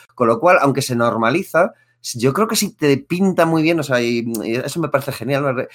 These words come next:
Eh, ¿en qué punto sí normaliza? Pero por otro lado, sí, lo, mi-,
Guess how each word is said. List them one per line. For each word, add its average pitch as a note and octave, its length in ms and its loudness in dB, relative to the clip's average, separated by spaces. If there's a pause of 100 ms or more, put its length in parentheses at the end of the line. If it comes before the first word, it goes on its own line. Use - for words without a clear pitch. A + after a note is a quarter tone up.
(160)
Eh, B2+ 420 2
¿en C3 140 -2
qué D#3 120 0
punto F3 260 -2
sí D#3+ 140 0
normaliza? D3 600 2
Pero D3 200 4
por C3+ 100 4
otro C#3+ 140 2
lado, F#3+ 120 6
sí, D#3 160 0
lo, F#2 220 -4
mi-, F#2+ 240 -10